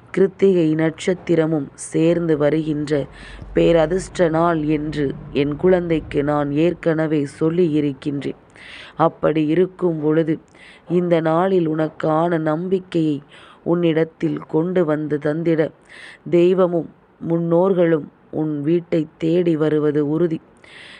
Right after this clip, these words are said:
இந்த நாளில் உனக்கான அதிசயங்களை இந்த திங்கள் கிழமையில் நீ பெற்றுக்கொள்ளத்தான் போகின்றாய். இருந்தாலும்,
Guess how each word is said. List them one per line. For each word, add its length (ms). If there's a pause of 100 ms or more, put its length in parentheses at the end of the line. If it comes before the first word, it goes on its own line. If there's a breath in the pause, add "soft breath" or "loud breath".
(100)
இந்த 340
நாளில் 500 (300)
உனக்கான 640 (100)
அதிசயங்களை 800 (640 loud breath)
இந்த 340
திங்கள் 500 (100)
கிழமையில் 580 (220)
நீ 140 (100)
பெற்றுக்கொள்ளத்தான் 1200
போகின்றாய். 580 (1080)
இருந்தாலும், 760